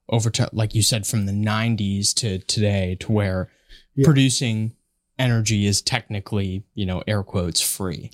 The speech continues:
Speaker 2: Free, yeah. So I think that, that my understanding of that is that really starts to take off in the two thousands, um, in, I mean, you know, Obama has his big climate policy. They start,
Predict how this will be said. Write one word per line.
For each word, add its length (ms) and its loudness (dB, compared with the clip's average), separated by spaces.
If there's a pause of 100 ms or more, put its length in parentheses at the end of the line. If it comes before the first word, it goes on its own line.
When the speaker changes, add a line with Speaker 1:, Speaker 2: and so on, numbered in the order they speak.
Speaker 2:
Free, 280 2
yeah. 380 4
So 540 -2
I 80 -2
think 280 0
that, 180 -10
that 380 2
my 140 4
understanding 420 2
of 80 2
that 160 2
is 80 -2
that 140 0
really 180 4
starts 260 0
to 60 -8
take 240 -4
off 380 -6
in 320 -2
the 100 -8
two 200 -4
thousands, 840 -4
um, 600 -6 (180)
in, 640 2 (880)
I 80 2
mean, 320 2
you 100 4
know, 220 2
Obama 280 2
has 200 2
his 100 -4
big 180 -6
climate 380 -6
policy. 720 -2
They 100 -4
start, 600 0